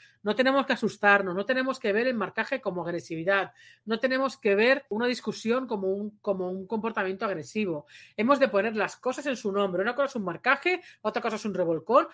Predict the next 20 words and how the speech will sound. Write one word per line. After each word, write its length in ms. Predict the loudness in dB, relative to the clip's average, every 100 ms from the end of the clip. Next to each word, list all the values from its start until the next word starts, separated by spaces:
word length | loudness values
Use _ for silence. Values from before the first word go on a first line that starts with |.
| -12 -4
y 60 |
otra 140 | 0 2
cosa 120 | 0
es 100 | 2
una 180 | 0 4
pelea 440 | 4 6 6 4
como 220 | 2 0
Dios 180 | 0 0
manda, 480 | -2 -4 -6 -12 -18 _ _
¿vale? 380 | -2 -2 -2 -8 _ _ _
Una 220 | 2 2 4
pelea 320 | 4 4 4
es 100 | 2
un 140 | 0
problema 600 | 4 4 6 4 2 -2 -6 -14
bru-, 380 | -2 2 2 -2
un 260 | -4 -2 0
problema 380 | 0 0 0 -2
muy 220 | 0 2
grande. 500 | 4 2 0 -6